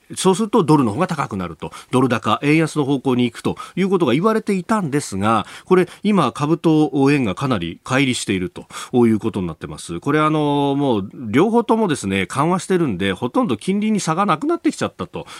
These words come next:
いうことになってくると。で、そうすると日本は輸出が、まあそうは言ってもね、えー、内需中心の国でありますが、輸出もかなりあると。で、アメリカはどちらかというと世界中から物を買ってるんで、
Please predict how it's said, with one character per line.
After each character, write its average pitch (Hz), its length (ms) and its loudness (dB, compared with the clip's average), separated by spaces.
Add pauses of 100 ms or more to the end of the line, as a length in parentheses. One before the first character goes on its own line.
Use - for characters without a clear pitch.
い 135 60 2
う 131 80 2
こ 120 120 -2
と 113 120 0
に 95 60 -2
な 78 80 -8
っ - 40 -16
て - 80 -10
く 80 80 -10
る - 60 -16
と。 - 120 -16 (180)
で、 165 120 4
そ 220 180 0
う 220 40 -2
す 247 100 -4
る 233 120 -2
と 214 260 4
日 185 100 2
本 247 300 2
は 151 220 2
輸 139 160 4
出 - 240 -6
が、 175 400 2
ま 156 240 0
あ 139 60 -4
そ 220 160 0
う - 20 4
は 180 100 4
言 123 80 0
っ - 20 -10
て 151 140 2
も 104 220 0
ね、 131 160 -2 (180)
え 156 120 4
ー、 147 40 4
内 190 160 4
需 165 100 2
中 - 140 0
心 151 140 -2
の 151 80 0
国 151 180 0
で 135 60 2
あ 110 60 2
り 113 60 0
ま 117 120 2
す - 100 -6
が、 98 60 0
輸 98 120 2
出 - 140 -4
も 123 80 0
か 131 100 0
な 95 100 -2
り 82 80 -4
あ 80 60 -6
る 73 80 -10
と。 - 160 -20 (220)
で、 175 160 4
ア 156 100 2
メ 233 120 2
リ 247 100 -2
カ 240 160 2
は 233 140 4
ど 196 100 0
ち 190 80 -6
ら 214 80 2
か 202 120 -2
と 202 80 -2
い - 20 2
う - 20 0
と 175 80 -4
世 165 140 0
界 180 160 2
中 175 80 2
か 175 80 0
ら 165 80 4
物 151 160 2
を 156 40 -2
買 120 120 -2
っ - 20 -8
て 107 140 -2
る 92 80 -4
ん 82 100 -6
で、 95 180 -2